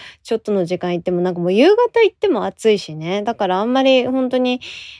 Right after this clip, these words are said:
あの、出かけるのも大変で、まあ、結構家にいることが多いんですけど、まあ、ゲームしたりね、テレビ見たりしてて、もうちょっとやっぱ退屈なんで、もう早く、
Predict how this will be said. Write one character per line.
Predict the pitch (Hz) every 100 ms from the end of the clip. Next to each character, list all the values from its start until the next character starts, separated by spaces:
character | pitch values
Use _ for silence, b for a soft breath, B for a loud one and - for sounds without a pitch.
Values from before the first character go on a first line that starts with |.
| _
あ | 190
の、 | 190 190 185 190
出 | 208
か | 233
け | 233 247
る | 247
の | 240
も | 185 175 165 170
大 | 175 180
変 | 180 190 185
で、 | 185 202 196 180 156 - -
ま | 196 175
あ、 | 165
結 | 233 233
構 | 151
家 | 165 214
に | 233
い | 196
る |
こ | 208 247
と | 214
が | 190
多 | 254
い | 247
ん |
で | 196
す | -
け | -
ど、 | 180
ま | 180
あ、 | 180
ゲ | 190
ー | 185 170
ム | 170
し | -
た | 190
り | 165 160
ね、 | 220 247
テ | 226
レ | 196
ビ | 165
見 | 170
た | 170 165
り | 165
し |
て | - 185
て、 | - 170 175 B B B _
も | 196
う |
ち | -
ょ | -
っ |
と | 185
や |
っ | 180
ぱ | 180
退 | - 247 262
屈 | - - - 262 262
な | 262 262
ん | 214
で、 | 170 180 185 180
も | 185
う |
早 | 196 294 285 233
く、 | - - 247 226